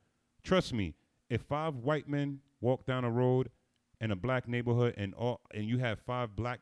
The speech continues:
guys and they were hungry, they're gonna go after them white guys 'cause they know something is up. You understand?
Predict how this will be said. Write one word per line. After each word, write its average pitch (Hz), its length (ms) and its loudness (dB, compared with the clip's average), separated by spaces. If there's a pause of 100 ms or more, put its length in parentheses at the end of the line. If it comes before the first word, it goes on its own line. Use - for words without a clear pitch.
(120)
guys 123 440 -2 (500)
and 101 100 -4
they 120 60 2
were 110 160 4
hungry, 131 480 0 (440)
they're 214 140 2
gonna 220 220 0
go 190 240 6
after 196 260 -4
them 190 160 0
white 196 200 -2
guys 175 200 2
'cause 170 140 -2
they 170 120 0
know 175 200 4
something 147 680 -2 (880)
is 87 180 -4
up. 82 160 -4 (1300)
You 120 100 -4
understand? 147 520 -2